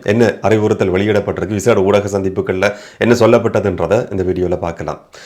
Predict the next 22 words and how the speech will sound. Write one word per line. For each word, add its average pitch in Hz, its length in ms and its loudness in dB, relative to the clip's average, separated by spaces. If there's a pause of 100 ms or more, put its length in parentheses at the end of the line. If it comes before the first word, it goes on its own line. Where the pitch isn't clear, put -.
(300)
நேற்றும் 156 380 4
இன்றைக்கும் 117 340 2
ஒரு 104 140 0
சில 110 120 2 (240)
கைதுகள் 113 400 2
நடந்திருந்தது. 90 480 -2 (100)
பூசா 104 280 0
சிறைச்சாலையினுடைய 95 720 0 (140)
நாலு 127 200 0 (120)
அதிகாரிகள் 107 580 -4 (340)
கைது 110 220 2
செய்யப்பட்டிருக்கிற 104 540 -2 (160)
ஒரு 95 140 0
சம்பவமும் 95 540 -2
பதிவாகி 85 440 -4
இருக்கு. 82 220 -4
அந்த 101 140 -2
கைதுகள் 98 400 -2
சம்பந்தமான 85 540 -6 (380)
ஒரு 104 140 4
சில 98 180 2
தகவல்களையும் 92 600 -2